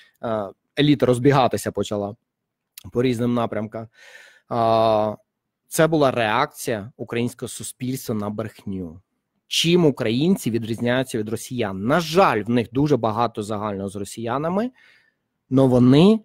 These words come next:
все ж таки відрізняються. Це була така демонстрація, яку я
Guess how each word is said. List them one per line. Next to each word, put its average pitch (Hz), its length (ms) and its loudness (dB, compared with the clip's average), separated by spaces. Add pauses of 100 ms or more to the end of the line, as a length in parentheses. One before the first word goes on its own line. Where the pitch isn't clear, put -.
(580)
все 135 500 2
ж - 120 -6
таки 143 340 -2
відрізняються. 127 760 0
Це 180 220 2
була 151 240 2
така 143 280 -2
демонстрація, 123 760 -2
яку 120 320 -2
я 156 560 2